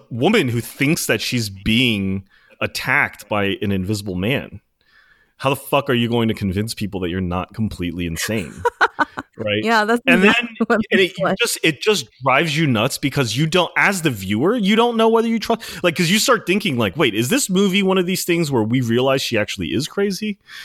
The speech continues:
Speaker 1: You know what I mean? <laughs> Like,
Speaker 2: Yeah.
Speaker 1: y-, y-, you know, and you're not sure what's going on. So you have this, like, anxiety 'cause you're like, "Wait, I wanna believe her." I do. I'm on her side 'cause she's the main character. But on the other hand, I'm getting the feeling like we're being set up to realize that she actually is crazy. And this is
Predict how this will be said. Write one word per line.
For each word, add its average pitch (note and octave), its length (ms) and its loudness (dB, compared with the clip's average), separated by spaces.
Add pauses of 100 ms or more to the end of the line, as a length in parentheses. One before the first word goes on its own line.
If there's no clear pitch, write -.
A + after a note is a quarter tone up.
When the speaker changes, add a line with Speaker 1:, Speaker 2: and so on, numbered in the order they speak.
Speaker 1:
You E3 100 2
know F3 80 4
what F#3+ 100 4
I - 20 6
mean? G#3 180 4
<laughs> - 40 -12
Like, C3 240 0
Speaker 2:
Yeah. D#3+ 460 2 (160)
Speaker 1:
y-, F#3 180 0
y-, D3+ 140 -6
you G3+ 260 -2
know, D#3 160 2
and D#3+ 140 2
you're E3 100 6
not F3 240 2
sure F#3+ 300 2
what's F3 120 2
going E3+ 180 2
on. - 20 2
So C3+ 100 -2
you C3 80 2
have E3 200 0
this, C#3 120 -4
like, C3+ 140 2
anxiety A2 520 2
'cause F#2 160 -4
you're G#2+ 120 0
like, F#2+ 180 -2
"Wait, D#3+ 480 2 (420)
I C#3+ 120 4
wanna A3+ 340 4
believe A#3+ 360 0
her." C#4+ 260 0 (260)
I C#3+ 80 0
do. C#3+ 240 2
I'm B2 140 2
on D#3 120 4
her D#3+ 140 2
side B2+ 340 0
'cause A#2+ 140 -2
she's A#2 280 -2
the A2 160 2
main G#2 220 0
character. G2 380 -2
But A2+ 320 -2
on A2 120 0
the B2 80 0
other D3+ 120 0
hand, E3+ 340 0 (520)
I'm D3+ 160 2
getting G3 480 2
the F#3+ 80 2
feeling D#3+ 560 2
like G#2 180 0
we're A2 140 0
being C3 260 2
set A#2+ 220 0
up A#2+ 120 -2
to G2+ 120 -8
realize G2 400 0
that F2+ 180 -6
she - 160 -4
actually G2+ 320 -4
is F2+ 120 -4
crazy. D#2+ 520 -6
And F#2+ 160 -2
this G2+ 180 -2
is G#2 200 -4